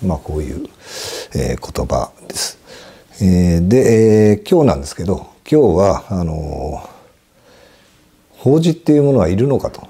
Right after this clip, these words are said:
まあ、こういう話をしたいかなと思って。法事ってのは、まあ、簡単に言うと、年会、えー、な-、一周忌とか、三回忌とか、七回忌とか、えー、十三回忌とか、まあ、そういうような、あー、ものです。たまに今こう聞かれるのが、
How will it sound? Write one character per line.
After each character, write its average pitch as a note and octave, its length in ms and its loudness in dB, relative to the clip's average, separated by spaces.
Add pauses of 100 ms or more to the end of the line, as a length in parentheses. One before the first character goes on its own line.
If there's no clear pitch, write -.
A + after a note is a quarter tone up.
(140)
ま D2+ 140 -6
あ、 D2 40 -10
こ - 140 -4
う - 60 -4
い - 80 0
う - 20 -2
話 G2+ 360 -2
を B1+ 160 -6 (160)
し - 80 -16
た D2+ 140 -2
い - 40 -6
か - 140 -12
な - 80 -14
と - 100 -18
思 - 80 -20
っ - 40 -20
て。 - 180 -20
法 C3 320 2
事 C#3 80 -2
っ C#3 40 -6
て C#3 140 -2
の F#2+ 60 2
は、 C#2+ 80 -4 (480)
ま G2+ 80 -6
あ、 F#2+ 40 -4
簡 B2 200 -2
単 C3+ 180 2
に C3+ 60 2
言 C3 60 2
う - 20 -8
と、 B2 180 2
年 A2 320 0
会、 A2 380 0 (120)
え F2+ 380 -6
ー、 - 20 -8
な-、 E2 160 -8
一 F2 120 -10
周 G#2+ 240 -2
忌 - 80 -14
と - 80 -6
か、 - 280 -14
三 F#2+ 300 -4
回 F#2 140 0
忌 - 100 -14
と - 80 -12
か、 - 160 -20 (180)
七 E2+ 200 -6
回 F2 160 0
忌 - 80 -20
と C#2+ 80 -12
か、 - 160 -18 (580)
え D2+ 120 -8
ー、 D#2+ 40 -6
十 F#2+ 160 -4
三 F2+ 180 -4
回 E2 140 -4
忌 - 80 -16
と - 80 -8
か、 - 180 -16 (440)
ま G#2+ 140 -2
あ、 - 20 -6
そ B2+ 200 2
う C#3 60 4
い C3+ 300 4
う - 20 0
よ C3 100 0
う - 40 0
な、 C#2 240 -6
あ D#2 400 -8
ー、 - 20 -14
も E2 160 -6
の D#2+ 260 -8 (140)
で - 120 -16
す。 - 220 -16
た - 140 -6
ま C3 160 0
に C#3+ 400 -4
今 A2+ 240 -2
こ - 120 -8
う - 20 -8
聞 - 160 -16
か F#2+ 100 0
れ F2 140 -2
る E2 100 -8
の C2 160 -12
が、 - 420 -6